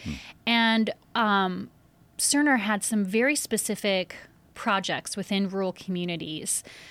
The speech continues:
Speaker 2: And those projects, I think, led to our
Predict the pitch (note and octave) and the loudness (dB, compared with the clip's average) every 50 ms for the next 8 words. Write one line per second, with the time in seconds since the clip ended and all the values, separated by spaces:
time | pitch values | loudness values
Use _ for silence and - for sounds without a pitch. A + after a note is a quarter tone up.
0 | - - - - - - G#3 G3+ F#3+ F#3+ F#3+ F#3 F#3 F#3 F#3 - - - F#3+ A#3+ | -20 -20 -20 -20 -14 -6 -2 0 2 2 2 2 2 0 -4 -6 -6 -2 2 4
1 | A#3+ B3+ B3+ - - - A3+ A3 G#3 G3 G3+ F3+ F#3 - - - F#3 F#3 - G#3+ | 4 4 2 0 -2 -4 -4 -4 -2 -2 -2 -4 -4 -6 -8 -6 -8 -6 -6 -6
2 | F#3+ F#3+ - - G3 F#3 F#3 F3 F3 F#3+ F#3 - - - - - G#3+ G3 F3+ F3 | -6 -6 -6 -6 -4 -2 0 0 0 -2 -2 -4 -2 -2 0 2 2 2 2 2
3 | E3+ F3 F3 - - - - - - - - - - _ - G#3+ G3+ F#3 F#3 F#3 | 0 -2 -4 -6 -10 -18 -20 -20 -20 -20 -20 -20 -10 _ 0 2 2 4 4 4
4 | F#3 F3+ F3+ F3+ F3+ F#3 F#3 F#3+ | 4 4 4 2 2 2 0 -2